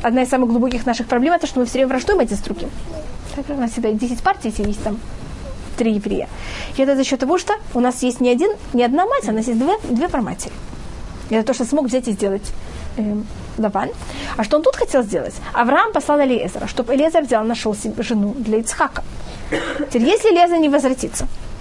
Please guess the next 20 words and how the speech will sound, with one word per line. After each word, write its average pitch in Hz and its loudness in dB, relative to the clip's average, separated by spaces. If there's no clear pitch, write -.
теперь 220 0
сейчас 330 2
Авраам 277 4
будет 262 2
знать, 269 0
кого 233 0
он 233 0
нашел 226 0
как 220 -4
жену 220 0
для 214 -2
Ицхака. - -4
Авраам 277 4
сейчас 302 2
не 277 4
знает, 240 2
нашел 262 4
ли 240 4
он 226 2
кого-то, 208 -2